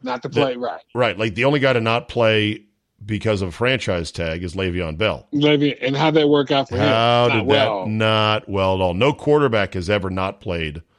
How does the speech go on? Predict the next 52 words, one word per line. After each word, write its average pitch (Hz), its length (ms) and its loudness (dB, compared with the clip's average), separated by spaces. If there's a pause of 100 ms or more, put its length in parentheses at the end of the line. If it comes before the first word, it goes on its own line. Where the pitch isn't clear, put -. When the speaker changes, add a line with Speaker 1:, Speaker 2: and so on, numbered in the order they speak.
(320)
Speaker 2:
just - 240 -8
because 87 280 -6
they 85 80 -8
got 82 160 -8
hit 82 80 -6
with 80 100 -8
the 73 60 -14
franchise 82 540 -8
tag. 78 300 -12
A - 600 -20
couple 123 220 0
guys 101 280 0
played 98 340 -4
through 110 400 0
'em, 104 240 -6
including 101 480 -4
Kirk, 110 340 -4
who 95 80 -12
played 92 300 -6
through 87 140 -8
two 139 260 0
of 101 100 -2
'em 85 140 -8
to 87 80 -8
get 87 200 -8
to 90 60 -14
free 92 240 -8
agency 90 420 -6
and 85 80 -6
open 80 260 -8
water. 90 360 -6 (640)
But, 87 140 -10
yeah. 101 220 -2 (180)
Speaker 1:
By 190 140 4
the, - 180 -4 (160)
by 165 80 0
the 165 80 4
way, 160 100 4
I 151 120 -4
cannot 170 320 2
believe 156 260 4
I 143 120 2
heard 139 200 -2
Chark 135 320 -2
say 123 300 -2
he 127 160 2
was 127 160 2
almost 127 340 0
out 123 160 -2
of 120 80 -4
the 117 100 -8
Kirk 123 300 -2